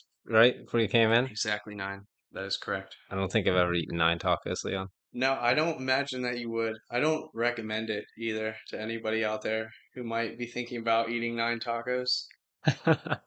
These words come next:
Speaker 2: No, I'm good.
Speaker 1: All right. So we're not gonna be talking about tacos today. Um, we're going
Speaker 2: Okay,
Speaker 1: to be,
Speaker 2: good.
Speaker 1: yeah, we're gonna be talking about, um, some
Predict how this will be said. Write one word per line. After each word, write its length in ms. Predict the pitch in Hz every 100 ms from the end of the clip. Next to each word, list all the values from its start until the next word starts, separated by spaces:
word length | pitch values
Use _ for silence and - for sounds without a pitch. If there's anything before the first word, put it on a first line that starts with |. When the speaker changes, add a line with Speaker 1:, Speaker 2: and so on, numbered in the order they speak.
| -
Speaker 2:
No, 120 | 110
I'm 120 | 104 101
good. 220 | 101 101 - _ -
Speaker 1:
All 60 | 90
right. 120 | 87 -
So 340 | - 120 107 - - -
we're 120 | - 123
not 120 | 123
gonna 120 | 120
be 80 | 110
talking 320 | 123 107 110
about 100 | 101 -
tacos 340 | 104 95 104 -
today. 360 | 101 95 92 - - -
Um, 420 | 110 101 98 101
we're 140 | 113
going 280 | 104 113 110
Speaker 2:
Okay, 160 | 101 113
Speaker 1:
to 20 |
be, 420 | 101 98 95 95 - -
Speaker 2:
good. 100 | 90
Speaker 1:
yeah, 200 | 85 87 - -
we're 100 | -
gonna 100 | 127
be 100 | 131
talking 580 | 127 131 120 - 123 117
about, 640 | 101 92 104 98 98 101 - -
um, 340 | 98 95 92 90
some 580 | - 104 95 92 92